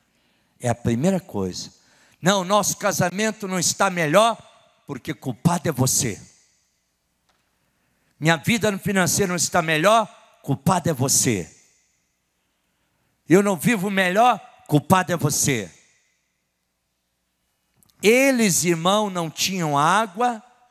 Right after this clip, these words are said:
e ficaram contra Moisés e Arão. Como se Moisés e Arão, que tinham tirado eles lá do Egito, da escravidão,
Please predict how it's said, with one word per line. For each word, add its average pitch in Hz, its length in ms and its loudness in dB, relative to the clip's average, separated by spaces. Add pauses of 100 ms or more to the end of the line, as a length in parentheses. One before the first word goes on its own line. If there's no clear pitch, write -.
(460)
e 233 140 2
ficaram 202 720 -2 (180)
contra 180 880 2 (440)
Moisés 147 1120 -2
e 208 120 -4
Arão. 131 360 -2 (1160)
Como 175 260 0
se - 200 0
Moisés 143 840 -2
e 151 60 0
Arão, 127 560 -2 (460)
que - 140 -2
tinham 247 360 -2
tirado 185 540 -2
eles 160 340 -2
lá 151 240 2
do 143 220 -4
Egito, 143 680 -4
da 139 160 0
escravidão, 135 880 -2